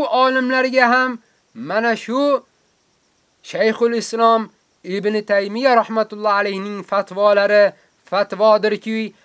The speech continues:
agar ular Alloh taoloning kitobidan va sunnatidan bilgan ilmlarini tark qilib, tog'utlarning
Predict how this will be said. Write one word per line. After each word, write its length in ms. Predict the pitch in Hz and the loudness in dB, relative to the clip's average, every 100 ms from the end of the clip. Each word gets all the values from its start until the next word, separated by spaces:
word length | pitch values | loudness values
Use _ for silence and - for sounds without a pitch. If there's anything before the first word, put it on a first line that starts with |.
| _ | _
agar 320 | 147 185 240 254 - | -6 0 2 0 -4
ular 320 | 214 247 247 214 _ _ _ _ _ _ _ _ _ | 2 4 2 -2 _ _ _ _ _ _ _ _ _
Alloh 300 | 156 208 220 214 | -4 0 0 2
taoloning 460 | 233 233 233 233 - | 2 4 2 -2 -4
kitobidan 560 | 226 226 208 226 226 208 _ _ - | 2 2 4 2 2 0 _ _ -14
va 240 | 120 226 | 0 2
sunnatidan 840 | 240 254 240 240 240 240 262 240 214 | 2 -4 -4 -4 -2 0 2 0 -4
bilgan 360 | 247 233 262 | -4 0 0
ilmlarini 760 | 240 247 254 247 254 247 247 240 - | -2 -4 -2 0 0 0 0 -4 -8
tark 300 | - 277 311 - | 2 4 4 4
qilib, 280 | 294 285 233 - _ _ _ _ _ | 4 6 4 -2 _ _ _ _ _
tog'utlarning 840 | 196 240 247 262 247 254 262 262 | 4 6 6 2 0 0 0 0